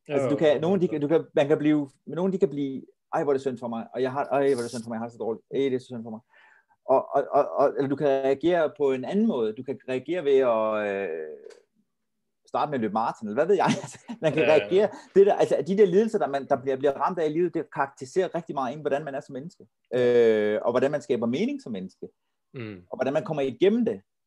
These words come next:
Speaker 2: Altså, du kender det også. Altså, hvis du, mennesker, hvis du har mødt nogle mennesker, der virkelig har haft det svært og har, og lidt, de kan have en, øh, de kan være nærmest lysende, fordi de har, de har så meget indsigt, ikke også? Altså,
Speaker 1: Ja.
Speaker 2: man bare lever et luksusliv, et lykkeliv, om du vil, ikke også?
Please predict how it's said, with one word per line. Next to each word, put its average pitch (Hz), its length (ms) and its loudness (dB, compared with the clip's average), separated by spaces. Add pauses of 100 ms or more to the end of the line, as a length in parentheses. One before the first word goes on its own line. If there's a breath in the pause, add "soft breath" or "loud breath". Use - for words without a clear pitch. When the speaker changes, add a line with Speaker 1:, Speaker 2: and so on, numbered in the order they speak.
(140)
Speaker 2:
Altså, 117 160 -6
du 117 120 -6
kender 160 220 0
det 147 100 0
også. 127 360 -4
Altså, 113 220 -8
hvis 113 160 -10
du, 117 120 -14 (960)
mennesker, 147 460 -2 (120)
hvis 117 120 -12
du 143 60 -2
har 131 60 0
mødt 147 100 -2
nogle 170 100 -6
mennesker, 139 280 -6
der 117 60 -6
virkelig 135 300 -8
har 98 240 -4
haft 113 160 -12
det 101 120 -18
svært 127 300 -2
og 87 80 -6
har, 95 260 -16
og 107 80 -8
lidt, 110 240 -6 (560)
de 131 80 -10
kan 143 100 -4
have 131 200 0
en, 135 160 -4
øh, 95 400 -6 (200)
de 113 100 -14
kan 120 100 -4
være 117 120 -4
nærmest 113 240 -8
lysende, 151 360 -6
fordi 113 240 -10
de 113 100 -10
har, 98 420 -4 (400)
de 127 60 -4
har 127 80 -6
så 131 80 -10
meget 127 160 -6
indsigt, 170 340 -6
ikke 110 140 -8
også? - 160 -18 (100)
Altså, 107 180 -6
Speaker 1:
Ja. 113 120 -10 (380)
Speaker 2:
man - 100 -14
bare 180 160 4
lever 190 140 10
et 156 60 4
luksusliv, 135 600 -2
et 131 100 -2
lykkeliv, 147 480 4
om 95 100 -6
du 98 80 -2
vil, 98 140 -2
ikke 120 140 -2
også? 147 140 -12